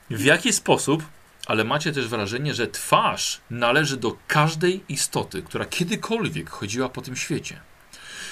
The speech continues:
Jest człowiekiem, jest elfem, jest także zwierzoczłekiem, jaszczuroludziem,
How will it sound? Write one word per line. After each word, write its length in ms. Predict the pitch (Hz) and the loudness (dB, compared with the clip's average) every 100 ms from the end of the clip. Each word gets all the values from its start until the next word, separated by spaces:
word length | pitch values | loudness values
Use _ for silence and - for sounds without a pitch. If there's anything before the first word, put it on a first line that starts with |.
| - | 0
Jest 160 | 160 | 4
człowiekiem, 720 | - 190 165 156 139 139 226 262 - - | 8 10 8 6 4 4 2 -4 -14 -6
jest 260 | 131 - - | -2 -2 4
elfem, 540 | 180 165 - 113 110 127 - | 8 8 6 0 -2 -4 -8
jest 180 | 101 98 | -4 -2
także 240 | 110 135 | 2 2
zwierzoczłekiem, 960 | 131 151 190 - 208 220 - 196 208 226 - - - - | 6 6 6 4 6 6 6 4 4 0 -12 -20 -20 -10
jaszczuroludziem, 1000 | 117 175 185 - 165 147 127 104 120 170 | 6 8 8 4 4 6 4 2 2 2